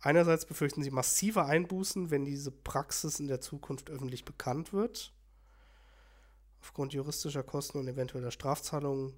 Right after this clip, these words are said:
dem drohenden Reputationsschaden und der Gefahr übermäßiger Nachregulierung seitens der Gesetzgebung. Andererseits könnte es ihnen in der Konkurrenz um zahlungskräftige Kunden jeweils deutliche Vorteile gegenüber der Konkurrenz verschaffen. Das finanzielle Risiko wird von beiden Banken als lohnenswert eingeschätzt,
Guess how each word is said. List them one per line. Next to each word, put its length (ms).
dem 140
drohenden 260
Reputationsschaden 920
und 60
der 100
Gefahr 260
übermäßiger 540
Nachregulierung 760
seitens 340
der 120
Gesetzgebung. 800
Andererseits 800
könnte 300
es 200
ihnen 220
in 80
der 100
Konkurrenz 680
um 180
zahlungskräftige 840
Kunden 360
jeweils 380
deutliche 420
Vorteile 460
gegenüber 380
der 100
Konkurrenz 500
verschaffen. 560
Das 160
finanzielle 500
Risiko 420
wird 140
von 200
beiden 300
Banken 260
als 220
lohnenswert 480
eingeschätzt, 800